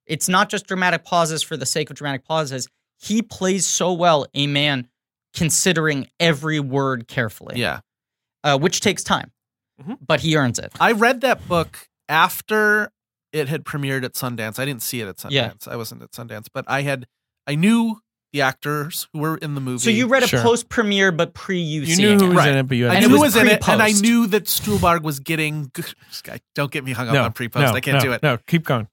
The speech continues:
Speaker 2: I knew that Stuhlbarg was getting a lot of good reviews for this
Speaker 1: Uh-huh.
Speaker 2: monologue near the end of the book. So once
Speaker 3: Right.
Speaker 2: I got to that point, I'm like, "Oh, this has gotta be it."
Speaker 1: Yeah.
Speaker 2: And so reading that and you're reading it in the book, and, like, it really, like, it affects you emotionally.
Speaker 1: Yeah.
Speaker 2: And then, but I was going into the movie.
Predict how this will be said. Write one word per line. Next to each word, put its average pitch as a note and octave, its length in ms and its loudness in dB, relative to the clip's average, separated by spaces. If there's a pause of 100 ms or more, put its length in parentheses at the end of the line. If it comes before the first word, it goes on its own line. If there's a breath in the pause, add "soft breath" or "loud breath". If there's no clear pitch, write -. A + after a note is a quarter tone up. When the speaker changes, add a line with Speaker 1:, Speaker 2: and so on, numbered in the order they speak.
Speaker 2:
I F#3 140 2
knew A3+ 260 4
that A#3+ 180 0 (100)
Stuhlbarg F3 440 0
was D3 160 -4
getting D3 180 -4
a C#3 60 -2
lot C3 160 0
of C3+ 100 -8
good C#3 160 -6
reviews B2 400 -4
for D3 540 0
this A2+ 100 -10
Speaker 1:
Uh-huh. D#3+ 300 2
Speaker 2:
monologue C#3+ 640 0
near B2 160 -4
the A#2+ 100 -6
end A#2 120 -6
of - 40 -16
the B2 60 -6
book. B2 180 -6
So - 100 -6
once F#3+ 280 -2
Speaker 3:
Right. A#3 40 2
Speaker 2:
I - 40 -2
got F3 240 4
to D#3 60 -6
that C3+ 140 0
point, C#3+ 200 -4
I'm B2 80 -6
like, A#2+ 160 -8
"Oh, D3 80 -8
this A#2 140 -14
has B2 100 -16
gotta A2 180 -12
be B2+ 120 -8
it." - 120 -8 (160)
Speaker 1:
Yeah. C3+ 220 -2
Speaker 2:
And D3 120 -6
so D#3+ 120 -2
reading F3+ 400 0
that A2 320 0
and C3 100 -16
you're B2 140 -14
reading C#3+ 260 -8
it C3+ 80 -4
in B2 80 -6
the A#2 60 -8
book, A#2+ 240 -6
and, A2+ 80 -10
like, A2 160 -6
it A2 100 -12
really, A#2 240 -10
like, A2 200 -12 (120)
it C3 100 -16 (160)
affects - 360 -12
you - 80 -12
emotionally. A2 480 -6
Speaker 1:
Yeah. - 100 -10
Speaker 2:
And C#3+ 100 -6
then, G3 220 0
but E3 220 -4
I E3 100 -2
was D#3 160 -6
going E3+ 300 -6
into D3+ 140 -6
the C3+ 80 -8
movie. C#3+ 520 -4